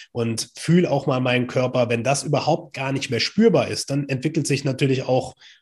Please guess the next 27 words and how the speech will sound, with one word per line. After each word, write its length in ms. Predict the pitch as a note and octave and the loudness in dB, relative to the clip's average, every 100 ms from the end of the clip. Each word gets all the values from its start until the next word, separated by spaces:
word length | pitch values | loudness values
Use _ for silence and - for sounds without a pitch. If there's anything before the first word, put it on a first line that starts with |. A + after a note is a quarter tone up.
| _ | _
potenziell 760 | - B2 C#3+ B2 C3 B2 B2+ C3 | -6 -4 -2 -2 0 0 -2 -4
eine 440 | A2+ A2+ A#2 A2+ - - - _ | -4 -2 0 0 -2 -10 -20 _
Extremisierung 1000 | C#3 C#3 - C3+ B2 A2 A2+ G3 C3 A#2 | -6 -6 -4 -2 0 0 2 4 4 2
einer 260 | G#2 G#2+ G2+ | -2 -2 -2
Seite. 480 | G2+ G2 A2 D3+ F3+ - - | -2 -2 -2 -2 -2 -6 -12
Wenn 180 | G2 A#2 | -4 0
der 80 | A2+ | 2
Mann 260 | G#2 G3+ A3 | 4 4 4
aber 200 | C3+ A#2 | 4 2
auf 100 | - | 2
der 100 | A#2+ | 2
anderen 220 | F#3 D3 | 4 4
Seite 280 | B2+ A2+ A2 | 4 2 0
beispielsweise 840 | A2 A#2+ - A#2+ - A#2+ A2+ A2 | 0 0 -2 -6 -2 -2 0 -4
gar 340 | - A#2 C3+ | -4 -4 -2
nicht 200 | D3 B2+ | 0 -2
in 100 | C3 | -2
diese 240 | A#2 A2 A#2+ - | -4 -4 -4 2
Umsetzung 800 | G3 F#3 D#3 A#2+ A2 - A2 | 4 6 4 2 0 -4 -4
kommen 320 | - A#2+ A2 G#2 | -2 -2 -2 -6
kann 260 | A#2 G#2+ | -6 -4
und 120 | G#2+ A2 | -4 -6
nach 120 | G#2 | -6
vorne 400 | - C#3+ D#3 C3 | -2 2 4 2
gehen 300 | A2+ A2 G#2+ | 2 0 -2
kann, 240 | - G2+ - - - - | -8 -12 -12 -20 -20 -8
ja, 360 | A2+ C#3 C#3 | -4 -2 -4